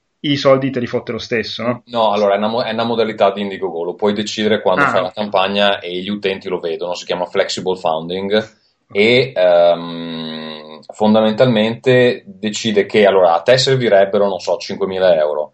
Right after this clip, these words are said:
Speaker 1: Mm.
Speaker 2: Se te ne danno tremilacinquecento, comunque i tremilacinquecento, eh, li prendi, eh, perché, insomma, in qualche modo puoi garantire i fondi ne-, mm, che mancano,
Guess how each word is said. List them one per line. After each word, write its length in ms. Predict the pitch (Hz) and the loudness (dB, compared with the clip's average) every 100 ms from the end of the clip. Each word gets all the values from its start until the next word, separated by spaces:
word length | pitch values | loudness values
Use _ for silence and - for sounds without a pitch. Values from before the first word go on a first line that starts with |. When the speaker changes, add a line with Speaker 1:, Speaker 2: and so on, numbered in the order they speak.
| - | -12
Speaker 1:
Mm. 180 | 147 117 - | -10 -10 -8
Speaker 2:
Se 340 | - 135 139 | -2 2 2
te 80 | 120 | 2
ne 100 | 110 | 2
danno 360 | 110 110 101 87 | 4 2 0 -2
tremilacinquecento, 1080 | 95 98 110 104 - 104 113 - 107 104 107 | -2 -2 0 -2 -4 -6 -6 -2 -2 -2 -4
comunque 400 | 110 117 101 95 | -2 -2 0 0
i 20 | |
tremilacinquecento, 1300 | 98 107 98 - 101 110 107 95 90 101 101 101 _ _ _ _ _ | 2 2 0 -2 -4 -2 0 -2 0 2 2 0 _ _ _ _ _
eh, 220 | - 82 | -6 -2
li 160 | 104 104 | -2 2
prendi, 680 | 113 104 95 92 104 110 101 | 2 2 0 -2 0 0 -2
eh, 280 | 87 85 | -2 -2
perché, 680 | - 110 107 95 98 98 - | 0 -2 2 2 4 4 0
insomma, 320 | 82 82 101 98 | -6 -8 -6 -2
in 60 | |
qualche 300 | 107 107 110 | 2 2 2
modo 400 | 107 98 95 98 | 0 2 2 0
puoi 180 | 98 101 | 0 2
garantire 500 | 98 98 98 98 92 | 2 2 -2 -8 -8
i 80 | 85 | -8
fondi 400 | - 95 90 85 | -6 -6 -6 -10
ne-, 160 | 85 85 80 | -12 -14 -16
mm, 600 | 80 76 76 73 76 - | -18 -18 -20 -20 -20 -6
che 120 | 107 | 0
mancano, 720 | 104 92 87 92 92 92 - | 2 2 -2 -4 0 -2 -4